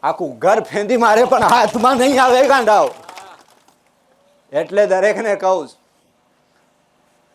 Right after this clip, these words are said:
આજે તહેવાર આવ્યો છે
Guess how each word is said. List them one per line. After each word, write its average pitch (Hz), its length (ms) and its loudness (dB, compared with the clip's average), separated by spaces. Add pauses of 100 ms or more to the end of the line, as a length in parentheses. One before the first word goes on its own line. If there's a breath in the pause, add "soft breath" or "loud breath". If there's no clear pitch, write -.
(1200)
આજે 143 200 -4
તહેવાર 160 520 0
આવ્યો 160 300 2
છે - 140 -20